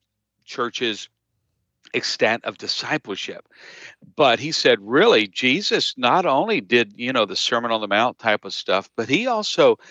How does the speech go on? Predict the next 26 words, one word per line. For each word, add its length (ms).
sat 400
down 220
and 100
asked 260
questions. 800
And, 460
and 160
certainly 300
some 260
Sunday 200
school 180
teachers 420
ask 260
questions 480
and 80
so 200
forth, 320
which 200
is 140
the 80
way 160
it 80
ought 120
to 100
be 100
done. 320